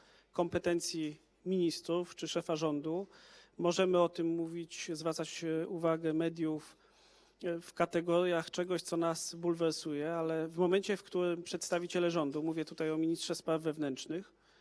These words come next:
dezinformują posłów opozycji, jesteśmy zmuszeni zwrócić państwa uwagę na to, a także zwrócić uwagę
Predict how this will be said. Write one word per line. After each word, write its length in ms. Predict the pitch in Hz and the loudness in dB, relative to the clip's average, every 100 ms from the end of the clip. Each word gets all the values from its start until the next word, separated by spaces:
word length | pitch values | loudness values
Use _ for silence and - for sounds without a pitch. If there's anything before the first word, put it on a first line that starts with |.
| _ - - - - | _ -20 -20 -18 2
dezinformują 760 | 196 196 220 208 202 233 196 | 4 4 2 4 2 2 0
posłów 380 | 160 165 - 151 | 2 -2 -2 -10
opozycji, 760 | 156 160 147 139 - 151 214 208 _ _ _ _ _ - _ _ _ _ _ - | -6 -4 -4 -6 -4 -4 -6 -10 _ _ _ _ _ -20 _ _ _ _ _ -2
jesteśmy 440 | 190 226 226 226 | 0 2 0 -2
zmuszeni 600 | 190 190 180 185 180 208 | -2 -2 0 0 2 0
zwrócić 360 | 185 190 196 190 | -2 -4 -6 -4
państwa 380 | 190 190 - 190 | -2 -2 0 0
uwagę 380 | 175 175 180 | 2 2 2
na 180 | 175 165 | 2 2
to, 220 | 160 175 | 2 2
a 60 | 190 | 2
także 280 | 175 170 175 | 0 0 -2
zwrócić 420 | 165 185 185 180 | 0 -2 -2 -6
uwagę 560 | 165 165 165 160 156 | -2 -2 0 0 -2